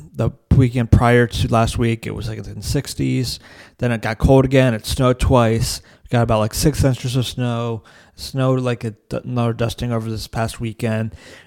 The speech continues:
And now it's, the rest of this week is supposed to get close to, like, the mid fifties again and, like, almost spring-like.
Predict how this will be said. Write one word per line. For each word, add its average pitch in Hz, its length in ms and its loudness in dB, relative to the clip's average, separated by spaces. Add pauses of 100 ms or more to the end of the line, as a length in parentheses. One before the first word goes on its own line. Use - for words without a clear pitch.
And 117 160 -4
now 117 440 2
it's, - 600 -6
the - 160 -6
rest 117 180 2
of 127 80 -4
this 110 160 -2
week 113 140 -2
is - 60 -10
supposed 113 240 -4
to 120 60 -4
get 110 320 -8 (460)
close 110 500 -2
to, - 240 -8
like, 110 260 -8
the 123 60 -6
mid 110 220 -6
fifties 107 420 -8
again 107 480 -8
and, 107 200 -12
like, 104 200 -12
almost 107 240 -8
spring-like. 107 640 -8